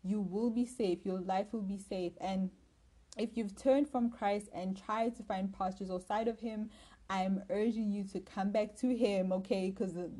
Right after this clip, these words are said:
yeah, the enemy may make it seem like the grass is greener on the other side, but it's not. It's an illusion, okay?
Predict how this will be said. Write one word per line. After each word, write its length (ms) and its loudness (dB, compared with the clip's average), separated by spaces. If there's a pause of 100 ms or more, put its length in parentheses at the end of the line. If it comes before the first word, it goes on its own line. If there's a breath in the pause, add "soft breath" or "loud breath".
(160)
yeah, 220 4
the 80 0
enemy 260 4
may 120 4
make 240 4
it 100 -2
seem 180 0
like 180 2
the 60 -8
grass 320 2
is 100 -4
greener 260 0
on 140 0
the 100 -2
other 200 0
side, 360 0
but 160 2
it's 100 -4
not. 380 0 (400 loud breath)
It's 140 -6
an 120 4
illusion, 640 6
okay? 400 12